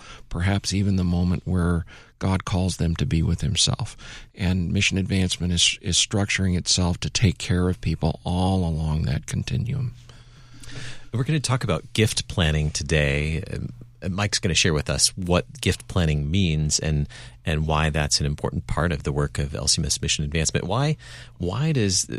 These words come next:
Speaker 2: why does Mission Advancement now offer and promote gift planning?
Speaker 1: The answer to that is we respond. And we are, we are seeing joy increase in the church. We're seeing people who they've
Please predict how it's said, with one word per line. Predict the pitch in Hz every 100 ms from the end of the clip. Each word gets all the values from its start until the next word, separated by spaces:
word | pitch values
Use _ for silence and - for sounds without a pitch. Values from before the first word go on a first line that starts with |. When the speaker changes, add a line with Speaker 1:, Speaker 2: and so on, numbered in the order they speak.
| -
Speaker 2:
why | 73 78
does | 123 120
Mission | 92 104
Advancement | 92 95 - -
now | 87 -
offer | 82 92 - 82
and | - 80
promote | - 139 143 -
gift | - -
planning? | 127 110 - - - -
Speaker 1:
The | 107 104
answer | 92 131 139
to | 127
that | 107 104 101 -
is | 95 92 87 - - - -
we | 95 98
respond. | 95 - - 87 - - - - -
And | 90 92 90
we | 95
are, | 92 92 85 - - - - - -
we | 98
are | 92
seeing | - 110 101 98 92 92 104 - 95
joy | 90 101 92 101 104 101 - -
increase | 101 98 - 95 101 -
in | 90
the | 92
church. | - - 101 107 -
We're | 95
seeing | - 98 90 90
people | 92 - 95
who | 90 92 92 87 - - - - - -
they've | 98 98